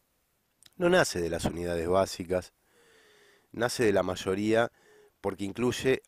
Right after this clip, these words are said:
a sectores poblacionales no militantes, y incluye a sectores pola-, poblacionales que no viven en, en la capital federal, sino en todo el país. Y lo que yo publico lo ve todo el país. Por eso es que el pulso del voto no va a premiar a las personas que me boicotean.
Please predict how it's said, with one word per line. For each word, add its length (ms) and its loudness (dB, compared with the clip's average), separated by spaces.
a 460 2
sectores 420 -6
poblacionales 800 -6
no 120 -2
militantes, 800 -2
y 200 -12
incluye 360 -2
a 40 0
sectores 360 -4
pola-, 180 -2
poblacionales 540 0
que 80 -10
no 100 -4
viven 340 4
en, 180 -2
en 140 -6
la 100 2
capital 360 -2
federal, 400 0
sino 200 -4
en 80 -2
todo 140 2
el 80 0
país. 400 0
Y 80 -8
lo 120 0
que 80 -2
yo 140 0
publico 540 0
lo 120 0
ve 120 2
todo 180 2
el 80 0
país. 380 -4
Por 180 -6
eso 120 -4
es 80 -4
que 80 -2
el 80 -4
pulso 440 -2
del 140 -2
voto 500 -4
no 180 2
va 160 6
a 80 4
premiar 400 0
a 60 0
las 120 -2
personas 420 -4
que 100 -12
me 100 -6
boicotean. 760 -6